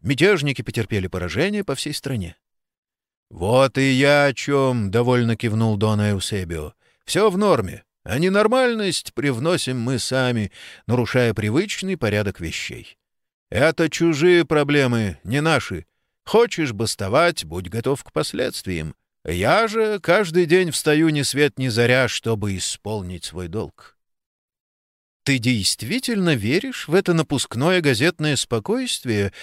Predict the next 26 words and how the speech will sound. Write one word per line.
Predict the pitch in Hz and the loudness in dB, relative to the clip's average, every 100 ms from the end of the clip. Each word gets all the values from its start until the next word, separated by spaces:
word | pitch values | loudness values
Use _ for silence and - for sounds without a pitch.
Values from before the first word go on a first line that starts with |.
| - | -14
с | - | -6
серьезным | - - 131 123 127 104 120 | -2 2 2 2 2 2 0
видом | 110 110 107 | 0 -2 -2
спросил | - 214 - 113 | -4 -4 -2 -2
Эметрио | 104 107 101 101 104 101 | 0 -2 -2 -2 0 -2
Варгас. | 90 101 95 92 98 - - _ _ _ _ _ _ _ _ _ _ _ _ | -2 -2 -2 -6 -8 -8 -12 _ _ _ _ _ _ _ _ _ _ _ _
"Еще | - 92 127 135 - - 135 135 135 | -8 -2 0 0 0 0 2 4 6
один", — | 131 113 120 110 95 85 _ | 4 2 -2 -2 -4 -8 _
язвительно | 107 117 107 110 110 101 | -6 -4 -4 -4 -4 -4
произнес | 98 104 92 101 90 | -4 -6 -4 -4 -4
Дон | 80 120 120 117 | -2 -2 0 -2
Эусебио. | 110 101 - - - - - - - - - - _ | -2 -6 -10 -10 -14 -16 -16 -18 -20 -20 -20 -20 _
"Вы, | - 113 160 | -2 2 2
как | 147 143 139 | 2 2 2
и | 135 | 2
я, | 139 147 123 | 4 4 4
годами | 95 120 110 117 135 131 127 | 2 -2 0 2 2 2 0
выписываете | 123 117 127 123 120 113 101 110 110 | -2 -2 -4 -2 -2 -2 -2 -2 -2
А | 113 113 113 | -2 0 0
Б | 98 95 | -2 -4
С. | - 85 62 - _ _ _ | -4 -8 -14 -18 _ _ _
Разве | - 220 240 185 | 0 2 2 0
она | 170 160 | 0 0
когда-нибудь | 127 110 113 101 101 98 | -2 0 0 0 -2 -4
лгала | 95 90 87 87 127 | -6 -4 -2 -2 -2
нам? | 117 73 73 | -2 -6 -10